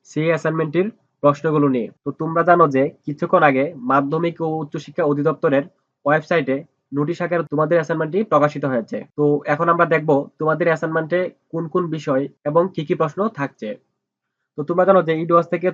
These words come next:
তোমাদের সকল অ্যাসাইনমেন্টের প্রশ্ন এবং সেগুলোর শতভাগ নির্ভুল উত্তর দেওয়া হয়, তো এবারও তার ব্যতিক্রম হয়নি।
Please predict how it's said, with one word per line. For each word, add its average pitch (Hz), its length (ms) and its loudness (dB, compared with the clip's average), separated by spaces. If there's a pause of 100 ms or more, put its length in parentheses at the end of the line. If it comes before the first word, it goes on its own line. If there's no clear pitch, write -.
তোমাদের 165 240 0 (100)
সকল 170 200 0
অ্যাসাইনমেন্টের 165 520 -2
প্রশ্ন 135 200 -2 (120)
এবং 160 160 8 (260)
সেগুলোর 175 400 0 (340)
শতভাগ 170 360 0 (100)
নির্ভুল 170 300 -2
উত্তর 160 180 -2 (100)
দেওয়া 151 200 6
হয়, 151 160 4 (300)
তো 143 60 -8 (100)
এবারও 156 260 4
তার 156 140 0
ব্যতিক্রম 156 380 -2
হয়নি। 117 200 -2